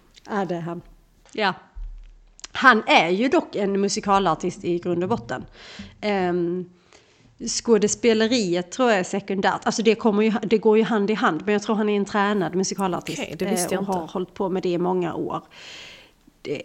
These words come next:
Speaker 1: det är ju faktiskt så. Jag ska, jag ska börja i rätt ände här. Mina favoritscener, favoritlåtar.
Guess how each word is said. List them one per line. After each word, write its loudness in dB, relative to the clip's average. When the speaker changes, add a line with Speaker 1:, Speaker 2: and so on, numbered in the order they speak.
Speaker 1:
det -4
är 6
ju 4
faktiskt -2
så. 0
Jag 4
ska, 0
jag 2
ska 2
börja 4
i 0
rätt -2
ände -2
här. -6
Mina 4
favoritscener, -2
favoritlåtar. -2